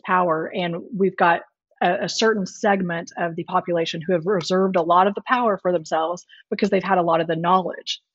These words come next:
And even myself with an M B A and having, you know, led finance at a, a big corporation, even I didn't know that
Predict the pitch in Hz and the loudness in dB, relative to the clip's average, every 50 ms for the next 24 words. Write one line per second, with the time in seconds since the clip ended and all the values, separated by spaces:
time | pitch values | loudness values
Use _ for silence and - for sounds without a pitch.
0 | - - - - 247 226 247 262 277 254 196 - - 254 214 190 185 185 - - | -20 -20 -10 -2 0 2 2 4 4 2 2 0 -2 -2 0 0 0 0 0 0
1 | 214 - - - - - 185 170 170 165 175 202 202 196 190 185 185 185 185 185 | 0 0 -2 -2 -2 -2 0 0 0 2 2 4 4 4 4 4 4 4 4 4
2 | 180 180 180 170 165 165 160 156 - - 165 156 165 160 156 165 175 190 190 185 | 2 2 0 -2 -2 -2 -6 -8 -10 -10 -10 -10 -8 -6 0 2 2 2 2 0
3 | - - 185 185 190 180 175 175 185 180 - 165 160 156 160 165 180 160 156 175 | 0 0 0 2 0 -2 -4 -4 -6 -6 -6 -6 -4 -4 -4 -6 -6 -6 -2 0
4 | 196 185 - _ 190 185 - - 190 190 180 - 202 190 - _ _ - _ _ | 0 -2 -2 _ -8 -8 -6 -4 -4 -4 -4 -4 -6 -8 -10 _ _ -20 _ _
5 | 339 381 403 294 185 165 202 269 254 185 175 170 165 165 160 156 151 156 151 | 0 0 2 2 2 2 2 4 2 0 -2 -4 -4 -4 -4 -4 -4 -4 -8